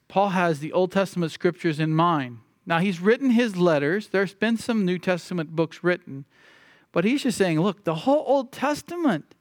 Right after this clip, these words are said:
is God-breathed, every single part of it. But since the New Testament books are also called Scripture and will be added to the Old Testament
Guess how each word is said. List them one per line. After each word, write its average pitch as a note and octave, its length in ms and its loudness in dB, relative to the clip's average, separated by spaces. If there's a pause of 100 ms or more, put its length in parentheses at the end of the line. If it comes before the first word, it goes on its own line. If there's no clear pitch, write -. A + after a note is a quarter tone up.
(680)
is D#3 440 0
God-breathed, D#3+ 1300 -4
every G3+ 480 0
single F3+ 460 -2
part B3+ 340 0
of C#4 80 2
it. - 380 -10 (680)
But G3 180 0
since C4 460 0
the G3 120 4
New G#3+ 140 0
Testament G3+ 440 -2
books F3 220 -2
are D#3+ 80 -4
also F3+ 380 -2
called D#3 280 0
Scripture - 400 -4
and E3+ 100 0
will D#3 100 0
be C#3+ 180 -4
added F3 420 0 (560)
to D3+ 380 0
the C3 100 -4
Old C#3+ 160 -2
Testament C#3+ 480 -4